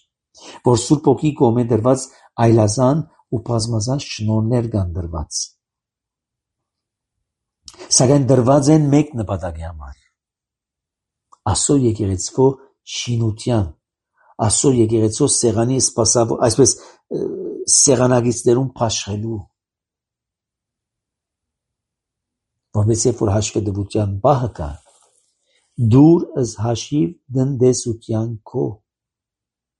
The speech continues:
Եվ ինչպես է, անբիդան ծառաներ էինք մենք,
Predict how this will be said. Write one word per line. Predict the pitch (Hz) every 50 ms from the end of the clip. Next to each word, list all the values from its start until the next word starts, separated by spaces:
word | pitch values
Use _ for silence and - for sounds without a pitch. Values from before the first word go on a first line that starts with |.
| _ _ _ _ _ _ _ _ _ _ _ _ _ _ _ _ _ _ _ -
Եվ | 101 104 113
ինչպես | 113 110 - 127 110 104 - -
է, | 143 147 165 160 - - _ _ _ _ _ _ _ _ _ _ _ -
անբիդան | 120 113 113 113 117 107 127 135 143 139
ծառաներ | 110 101 107 107 104 107 107 110 120 127 123 117
էինք | 107 98 95 92 101 -
մենք, | - 76 80 82 85 82